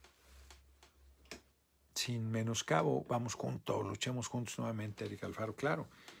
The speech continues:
sin menoscabo los compañeros de la dirección del P T, que sí es una dirección colegiada, pero el peso de, que tiene el compañero Alberto Anaya es muy grande, muy grande. Entonces, yo no me hago bolas, ni, ni me meto a pelearme, ni nada, hombre,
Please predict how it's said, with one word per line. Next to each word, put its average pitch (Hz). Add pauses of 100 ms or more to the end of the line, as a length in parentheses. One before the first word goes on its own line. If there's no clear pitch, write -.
(180)
sin 123
menoscabo 135
los 120
compañeros 117
de 131
la 117
dirección 104
del 92
P 101
T, - (280)
que 95
sí -
es 165
una 170
dirección 110
colegiada, 113
pero 107
el 104
peso 160
de, 117
que -
tiene 147
el 127
compañero 139
Alberto 135
Anaya 131
es 117
muy 143
grande, 165 (880)
muy 107
grande. 131 (640)
Entonces, 175 (2250)
yo 104
no 95
me 92
hago 113
bolas, 143
ni, 90
ni 82
me 78
meto 82
a -
pelearme, 87
ni 104
nada, 139
hombre, -